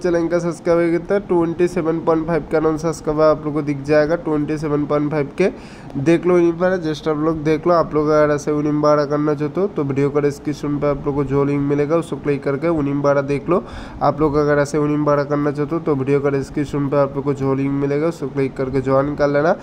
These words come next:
इधर पे आप लोगों को final team दिया जाएगा। तो चलिए team का हम लोग को बातें एनालिसिस कर लेते हैं। गाइस, आप सभी के लिए गासो वर्सेस हाउ का टीम है, ये है नोब वर्सेस चा का टीम है, ये है ओराल वर्सेस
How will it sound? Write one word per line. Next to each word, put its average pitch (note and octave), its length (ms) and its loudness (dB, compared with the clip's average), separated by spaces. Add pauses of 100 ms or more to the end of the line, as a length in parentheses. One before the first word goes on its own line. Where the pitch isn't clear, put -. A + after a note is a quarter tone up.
(340)
इधर C#3+ 220 2
पे C#3 120 2
आप C#3 140 -4
लोगों C#3+ 200 2
को G3 220 -2
final C#3 340 -2
team F3+ 260 -2
दिया C#3 200 0
जाएगा। B2+ 300 0
तो D3 160 -4
चलिए F3 340 0
team D3+ 240 -2
का C#3+ 140 2
हम C#3 360 -2
लोग C3+ 120 -6
को C#3 100 -4
बातें C3+ 260 0
एनालिसिस C3+ 800 -2 (100)
कर C3 100 0
लेते B2 320 -2
हैं। C#3+ 220 2 (960)
गाइस, F3 540 2
आप E3+ 120 2
सभी F3+ 300 2
के F#3+ 140 4
लिए G3 220 6
गासो D3+ 320 2
वर्सेस F3 320 2
हाउ D3+ 200 2
का E3+ 100 2
टीम E3+ 240 4
है, F#3 80 6 (680)
ये E3+ 220 6
है E3+ 260 4
नोब D3 240 2
वर्सेस E3 220 2
चा E3 180 2
का D3+ 120 0
टीम F3 220 4
है, G#3 100 4 (420)
ये E3 140 6
है E3+ 320 4
ओराल D#3 300 6
वर्सेस E3 260 0